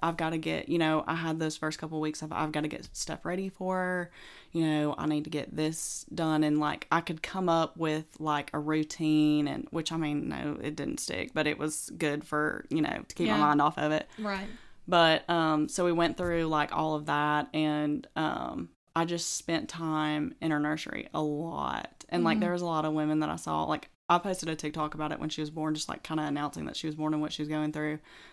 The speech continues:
Speaker 1: There were so many women that just said so many encouraging things to me.
Speaker 2: Mm-hmm.
Speaker 1: So TikTok was kind of, like, an outlet for me, too. Like, I would do those or, like, try, even if I didn't post them, there was a lot of them that I just didn't post 'cause I don't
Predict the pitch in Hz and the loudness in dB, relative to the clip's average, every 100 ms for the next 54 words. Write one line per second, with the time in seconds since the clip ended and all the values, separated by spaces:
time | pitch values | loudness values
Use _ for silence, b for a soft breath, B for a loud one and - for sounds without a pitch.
0 | B 185 - 175 165 160 147 151 147 143 | B 0 2 2 4 4 2 2 2 -2
1 | - 160 151 - - - _ _ _ _ | -4 -6 -4 -6 -8 -14 _ _ _ _
2 | - - 156 151 - 151 151 151 147 151 | -6 -2 0 0 2 4 4 4 2 0
3 | 151 151 147 151 143 147 151 151 151 151 | -2 0 -2 -2 0 0 0 0 2 2
4 | 151 160 - 233 214 208 175 208 208 240 | 0 -2 0 2 2 4 2 2 2 2
5 | - 190 - 165 165 196 175 165 160 156 | 2 0 0 4 4 6 6 4 2 -4
6 | - 160 156 156 - - - - - - | -2 4 6 6 4 -2 -14 -18 -20 -20
7 | _ 165 160 151 156 - 156 156 - 165 | _ 0 4 6 6 4 2 2 -2 0
8 | 160 156 170 165 151 151 156 151 151 151 | 2 2 0 2 2 2 2 2 2 2
9 | 156 151 151 151 156 151 147 151 - _ | 2 2 2 2 0 2 2 0 -6 _
10 | - 160 156 - 190 202 226 220 165 160 | -6 0 2 2 2 2 2 4 2 2
11 | 156 160 151 160 160 156 147 147 156 147 | -2 -2 -2 0 0 2 2 2 2 2
12 | 147 147 151 151 151 - 147 151 151 165 | 2 -2 -4 -4 -4 -4 -4 -2 -4 -2
13 | - 180 | 2 2